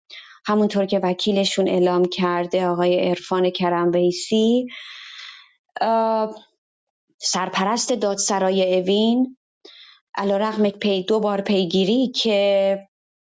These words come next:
اه، دادستانی کرده مبنی بر این که خب ایشون می‌شه بنابر شرایطی این دو نفر، این دو زوج، اه، دو همسر و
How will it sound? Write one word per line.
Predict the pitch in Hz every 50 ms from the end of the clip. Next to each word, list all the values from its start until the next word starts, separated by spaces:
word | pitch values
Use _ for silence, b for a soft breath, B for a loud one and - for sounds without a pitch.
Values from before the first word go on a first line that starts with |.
| _ _ -
اه، | 190 196 196 190 185 185 185 180 180 180 180 175 170
دادستانی | 175 202 190 190 190 - - 220 196 208 208 196 196 196 196
کرده | 190 214 196 180 180 180 175 190 185
مبنی | 190 180 180 180 - 190 190
بر | 180 180 180
این | 180 185 180
که | 180 190 180
خب | - - 185 180 180 180 175 -
ایشون | - 190 180 - - 214 214 208
می‌شه | 202 208 220 208 - 202 185
بنابر | 180 185 180 180 180 180 180 175 180
شرایطی | 180 - - 185 175 180 180 180 196 208 208 - 208
این | 175 170 180 185
دو | 175 180 180
نفر، | 175 170 175 170 - - 185 180 180 185 185 180 - b b b b b b b b b b
این | - 190 196 180
دو | 175 180 185
زوج، | 180 160 175 185 190 185 185 185 - 185 175
اه، | 175 175 175 175 170 170 170 - B B B B B B B -
دو | 196 196 180 - - 196 190
همسر | 190 196 196 190 196 190 - 208 190 185 185 175
و | 180 180 180 175 170 175